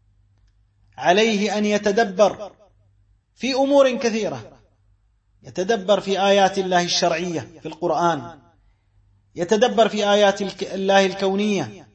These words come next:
في السماء والأرض وفي نفسه وفي أنفسكم، أفلا تبصرون؟ يتدبر في أمر الجبال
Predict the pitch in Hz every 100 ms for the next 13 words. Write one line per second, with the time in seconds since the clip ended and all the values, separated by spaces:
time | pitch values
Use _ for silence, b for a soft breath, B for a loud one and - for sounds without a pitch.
0 | _ 147 - 180 196 190 170 170 180 202
1 | 208 - - _ _ _ _ _ _ _
2 | _ _ _ _ _ _ - 143 208 233
3 | 233 220 185 151 - - 139 190 208 208
4 | 214 240 254 254 254 214 196 220 214 208
5 | 196 202 202 240 - - _ _ _ _
6 | _ _ _ _ _ _ _ _ _ _
7 | _ _ _ _ _ _ _ _ _ _
8 | _ _ _ _ _ _ - 180 240 302
9 | 240 262 233 240 254 254 233 202 226 247
10 | 226 165 -